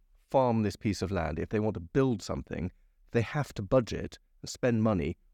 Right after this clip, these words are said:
on making sure that there are no munitions there and potentially clearing them. So that is a tax, and, and it, and, and,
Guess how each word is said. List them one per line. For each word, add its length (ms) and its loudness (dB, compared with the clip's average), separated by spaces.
on 240 2
making 300 2
sure 260 0
that 140 -4
there 160 -2
are 80 0
no 160 0
munitions 640 -4
there 260 -4
and 60 -8
potentially 460 -2
clearing 380 0
them. 160 -8
So 80 -6
that 200 0
is 120 2
a 60 0
tax, 480 -6
and, 100 -6
and 120 0
it, 120 -2
and, 160 2
and, 200 -2